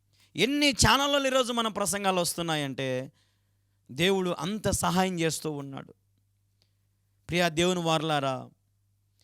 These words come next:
ఈ రోజున మీరు చేయలేని పని మీ బిడ్డగా నేను చేస్తున్నాను. మన ఒక ఆమె చెప్పింది, "నువ్వు నాకు మనవడు లాంటివయ్యా" అనింది. "ప్రతి నెల నీకు ఒక ఐదు వేలు ఇస్తానయ్యా" అని చెప్పింది. చూడండి, ఈరోజు నన్ను మీ మనవనిగా, మీ బిడ్డగా నన్ను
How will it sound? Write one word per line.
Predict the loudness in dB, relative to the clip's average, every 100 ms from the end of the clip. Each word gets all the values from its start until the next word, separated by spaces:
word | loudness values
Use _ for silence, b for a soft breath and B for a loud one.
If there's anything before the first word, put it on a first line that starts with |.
| -6
ఈ |
రోజున | 0 2 2 2
మీరు | 0 0 2
చేయలేని | 4 4 4
పని | 2 -2
మీ | 0 -2
బిడ్డగా | 2 4 4
నేను | 2 0 0
చేస్తున్నాను. | 0 0 0 0 0 -4 -6 -14 _ _ _ _ _ _ _ _ -4
మన | 0
ఒక | 4
ఆమె | 4 4 0
చెప్పింది, | 0 0
"నువ్వు | 2
నాకు | 0 0
మనవడు | 0 2 4 4
లాంటివయ్యా" | 4 4 0 0 0
అనింది. | -2 -6 -12 -16 -20 _ _ _ -6
"ప్రతి | -4 0
నెల | 2 2
నీకు | 2 0
ఒక | 0
ఐదు | 2 4
వేలు | 4 4
ఇస్తానయ్యా" | 2 0 -2 -2 -2
అని | -4 -4
చెప్పింది. | -8 -8 -10 -10 -16 _ _ _ _ _ _ _ _ _ -2
చూడండి, | 0 0 -2 -4 -12 _ _ _ _ -2
ఈరోజు | 2 2
నన్ను | 2
మీ | 2
మనవనిగా, | 2 2 2 2 0 -2
మీ | -2 -2
బిడ్డగా | -2 2 4
నన్ను | 2 0 -4